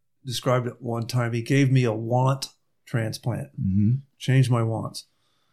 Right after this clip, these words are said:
Speaker 1: And so when we get right with God, we're a changed person. We do things differently. Now, the, the Pharisees
Speaker 2: They
Speaker 1: were, were legalists.
Speaker 2: They weren't changed.
Speaker 1: They, they, they weren't changed.
Speaker 2: <laughs>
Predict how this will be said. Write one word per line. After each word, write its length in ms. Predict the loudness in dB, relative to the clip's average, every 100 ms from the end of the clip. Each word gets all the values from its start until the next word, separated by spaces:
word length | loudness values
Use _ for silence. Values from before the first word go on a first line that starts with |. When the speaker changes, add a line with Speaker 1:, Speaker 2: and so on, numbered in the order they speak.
| _ _ -10
Speaker 1:
And 140 | -6
so 160 | 0 2
when 100 | 6
we 80 | 6
get 160 | 6
right 220 | 8 6 6
with 160 | 2
God, 420 | 2 4 2 -2
we're 140 | -2 -2
a 60 |
changed 500 | 2 4 4 4 0
person. 500 | 0 0 2 -2 -2
We 100 | -2 0
do 180 | 2
things 260 | 2 2 0
differently. 600 | -2 -4 -4 -8 -8 -10 _ _ _ _ _ _ _ _ _ _ _ -2
Now, 160 | 0
the, 140 | 0 -4 -8 -4
the 180 | -2
Pharisees 1120 | -2 2 4 6 6 4 2 0 -2 -4 -6 _
Speaker 2:
They 140 | 2 4
Speaker 1:
were, 360 | 4 0 -2 -6
were 180 | -6 -2
legalists. 720 | 4 6 6 2 -2 -8 -2
Speaker 2:
They 140 | 4 6
weren't 340 | 8 6 2
changed. 600 | -4 -4 -4 -10 -18 -18 -20 _ 0
Speaker 1:
They, 100 | 0
they, 280 | 6 8 8
they 180 | 8 8
weren't 180 | 8 6
changed. 220 | 2
Speaker 2:
<laughs> 40 | -2